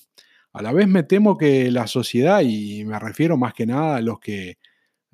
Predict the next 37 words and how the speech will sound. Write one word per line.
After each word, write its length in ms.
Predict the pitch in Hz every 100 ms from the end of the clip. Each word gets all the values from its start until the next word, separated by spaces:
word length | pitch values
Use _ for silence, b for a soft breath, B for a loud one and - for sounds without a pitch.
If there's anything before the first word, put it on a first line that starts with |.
| 123 - -
parece 340 | 110 123 151
que 60 | 123
están 380 | - 127 120
por 180 | 104 107
fuera 260 | - 165 131
de 40 |
todo 300 | 110 123 117
esto, 360 | 185 190 - 170
o 160 | 143
los 140 | 117 101
que 100 | 104
no 100 | 123
sufrieron 800 | - 113 127 135 123 113 107 101
de 120 | 104
primera 420 | - 107 131 127
mano, 460 | 117 160 143 107 - _ _ _ _ _ _ _
eh, 280 | - 95 90 - -
eh, 160 | 113 104
la 160 | 196
pandemia, 760 | 220 113 143 202 147 131 156 185 _ _ -
eh, 300 | 127 120 110
capaz 340 | - 117 175 180
que 80 |
les 180 | 196 156
está 220 | 120 147
pasando 420 | 143 143 156 165 151
lo 140 | 123
mismo 380 | 147 151 190 190
que 440 | 139 120 110 107
con 220 | 107 117
tantas 360 | 117 151 156 127
otras 260 | 135 120 107
noticias, 520 | 117 226 220 - 101
¿no? 200 | 143 170
Empiezan 440 | 113 127 123 123
a 60 | 120
resbalar, 760 | 110 107 120 175 190 180 180